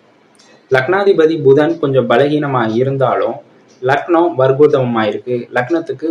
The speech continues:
உச்ச சுக்கிரனோட பார்வை இருக்கு. So, லக்னத்தோட பலம் லக்னாதிபதியோட பலகீனத்தை ஈடுகட்டுது இந்த இடத்துல. So, இந்த பையனுக்கு லக்னம் பலமா இருக்கு, ஒன்பதாம் அதிபதி பலமா இருக்கு,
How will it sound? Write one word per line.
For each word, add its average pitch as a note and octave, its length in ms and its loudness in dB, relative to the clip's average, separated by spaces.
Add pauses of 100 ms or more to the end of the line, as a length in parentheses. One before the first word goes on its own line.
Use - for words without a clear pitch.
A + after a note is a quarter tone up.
உச்ச C3+ 280 -12
சுக்கிரனோட C3+ 640 -4
பார்வை A2+ 340 -2
இருக்கு. A2 360 -4 (220)
So, F3+ 400 0
லக்னத்தோட C3+ 800 -2
பலம் C3+ 500 -2
லக்னாதிபதியோட C3+ 920 -2 (160)
பலகீனத்தை A#2+ 600 -4 (180)
ஈடுகட்டுது A2 580 -2
இந்த G#2 160 -8
இடத்துல. F#2+ 360 -8 (720)
So, D#3 380 0
இந்த C3 200 -2
பையனுக்கு C#3 640 0 (380)
லக்னம் C3+ 440 -2
பலமா A#2 340 0
இருக்கு, G#2+ 420 -4 (680)
ஒன்பதாம் D#3+ 480 4
அதிபதி B2 460 0
பலமா A#2 320 -2
இருக்கு, A2+ 420 -4